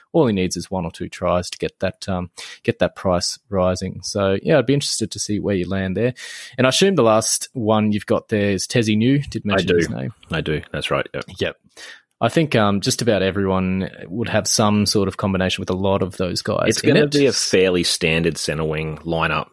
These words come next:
Speaker 2: Um, you know, we've
Speaker 1: Mm.
Speaker 2: got, a-, as much as people are saying we don't have the cheapies, and you said it yourself, we don't have the cheapies, we don't have those basement price guys.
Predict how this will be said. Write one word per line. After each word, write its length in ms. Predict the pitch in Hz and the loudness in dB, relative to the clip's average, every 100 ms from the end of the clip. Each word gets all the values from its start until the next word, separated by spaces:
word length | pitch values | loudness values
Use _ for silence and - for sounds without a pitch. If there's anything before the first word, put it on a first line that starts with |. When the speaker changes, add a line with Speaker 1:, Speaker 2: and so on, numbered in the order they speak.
| _ | _
Speaker 2:
Um, 580 | - 80 78 78 78 76 _ _ - | -2 0 2 0 -4 -10 _ _ -12
you 140 | 82 | -8
know, 160 | 78 80 | -6 -4
we've 140 | 87 | -2
Speaker 1:
Mm. 20 | |
Speaker 2:
got, 220 | 92 90 - _ - - - - - _ | 2 2 0 _ -20 -18 -18 -20 -20 _
a-, 240 | 120 - | -2 0
as 160 | 117 110 | -2 2
much 260 | 120 120 143 | 2 2 2
as 120 | 123 - _ - | 0 -4 _ -2
people 300 | 104 95 92 | -2 2 0
are 60 | |
saying 320 | 87 - 87 82 | 0 0 0 -2
we 160 | 80 - | -4 -2
don't 240 | 87 85 | 0 -2
have 340 | - 80 76 - - - - _ _ | -4 -6 -6 -16 -18 -20 -20 _ _
the 240 | 92 80 76 | -2 -2 -2
cheapies, 500 | - 82 78 78 80 | -2 -2 -2 -4 -2
and 80 | 90 | 0
you 20 | |
said 160 | - 113 | 2 2
it 60 | |
yourself, 420 | 71 - 76 - | 0 -2 -2 -2
we 80 | 92 | 0
don't 160 | 104 98 | 2 2
have 160 | 92 | 2
the 80 | 78 | -2
cheapies, 580 | - 78 76 80 76 76 | -4 -6 -6 -6 -8 -6
we 100 | 82 | -4
don't 180 | 85 80 | -2 -4
have 360 | 82 78 76 - - 78 | -6 -8 -10 -18 -16 -10
those 320 | - 76 - _ | -8 -8 -10 _
basement 360 | 82 80 - 73 | -2 -2 -6 -8
price 260 | 82 78 | -6 -6
guys. 360 | - 76 76 | -4 -2 -2